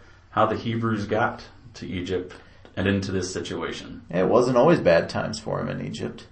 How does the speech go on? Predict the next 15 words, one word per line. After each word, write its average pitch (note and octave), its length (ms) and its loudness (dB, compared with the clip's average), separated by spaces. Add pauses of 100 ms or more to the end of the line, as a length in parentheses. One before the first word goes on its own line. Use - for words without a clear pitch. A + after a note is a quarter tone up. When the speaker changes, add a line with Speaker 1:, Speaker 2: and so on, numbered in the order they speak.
(140)
Speaker 1:
No, C3 220 6
they B2+ 120 6
started B2+ 320 6
out B2+ 200 4
pretty B2+ 180 -2
strong, B2+ 480 4
and, G2 200 0
uh, G2+ 120 6
I G2+ 60 2
think A2+ 120 0
it'll A2 80 4
be G#2+ 120 -2
pretty G#2+ 220 2
interesting G2+ 540 0
to, G2 300 0